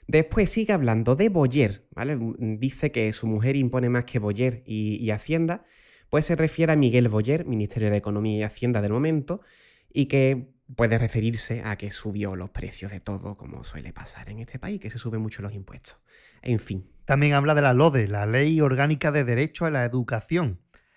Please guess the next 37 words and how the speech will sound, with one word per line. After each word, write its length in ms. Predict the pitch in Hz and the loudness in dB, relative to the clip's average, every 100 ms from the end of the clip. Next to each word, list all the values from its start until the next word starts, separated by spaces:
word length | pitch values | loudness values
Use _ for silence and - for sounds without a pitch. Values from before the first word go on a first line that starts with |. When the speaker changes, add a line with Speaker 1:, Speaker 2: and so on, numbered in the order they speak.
| _ - | _ -6
Speaker 2:
de 60 | |
las 80 | 113 | -4
primeras 380 | - 117 131 135 | -2 0 2 2
leyes 340 | 135 127 120 | 2 2 0
<laughs> 40 | - | 0
educativas 520 | - - 120 123 123 | 0 -2 -2 0 0
de 60 | |
España, 280 | 123 131 131 | 0 -2 -2
de 60 | 127 | 0
las 120 | 117 | -2
diez 140 | 113 107 | -2 -2
mil 160 | 120 | -4
que 120 | - | -2
tenemos, 320 | 123 156 123 107 | -2 -2 -2 -6
¿no? 140 | 151 | -8
Speaker 1:
Sí. 380 | - 160 120 117 190 | -6 -2 -2 -2 2
Speaker 2:
Pues 400 | 139 131 123 123 | 4 4 2 -2
es 260 | 139 127 117 | -2 -2 0
una 540 | 123 123 120 117 113 | -2 -2 -2 0 0
ley 240 | 127 160 | 0 0
del 200 | 110 104 | -2 -2
pesoe 480 | - 135 175 180 202 | -2 -2 2 2 0
que 160 | - 120 | -6 -6
tuvo 280 | - 104 98 | -6 -8 -8
mucha 240 | 101 107 | -8 -8
controversia, 480 | 110 107 117 127 - | -8 -4 -2 -2 -6
como 200 | 123 110 | -6 -6
todas 200 | 110 107 | -6 -6
las 100 | 104 | -4
leyes, 360 | 104 110 135 156 - - - - | -2 -2 -2 -6 -16 -20 -20 -2
eh, 460 | 131 127 120 117 113 | 4 6 6 6 6
Speaker 1:
Educativas 460 | 110 113 120 113 | 4 4 2 2
de 100 | 110 | 2
la 80 | 107 | 2
democracia 480 | 107 107 - 107 - | 0 0 0 -2 -2
de 60 | 120 | -2
España. 400 | - 277 185 | -2 4 6